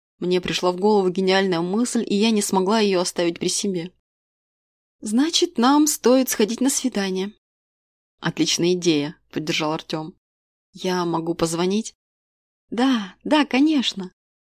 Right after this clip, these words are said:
Артём провёл носом по моей щеке, заставляя трепетать, и пригрозил. «Я позвоню, Кира. Обязательно». «Да, да,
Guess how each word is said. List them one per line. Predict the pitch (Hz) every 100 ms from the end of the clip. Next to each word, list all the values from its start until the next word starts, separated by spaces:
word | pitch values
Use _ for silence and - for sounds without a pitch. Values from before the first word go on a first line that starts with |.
| _ _ _
Артём | - 175 - 320 311
провёл | 233 214 226
носом | 226 247 - 185
по | 185
моей | 190 202
щеке, | 196 - 180 240 269
заставляя | 202 - 180 175 180 190
трепетать, | 180 180 180 - 156 147 - _ _ _
и | 185
пригрозил. | 175 180 165 185 185 180 160 - _ _ _ _ _ _
«Я | 160 151 -
позвоню, | 156 165 226 226 208
Кира. | - 240 165 - _ _ _ -
Обязательно». | 139 160 156 143 139 180 175 143 - _ _ _ _ _ _ _ -
«Да, | 190 202 196
да, | 190 190 170 175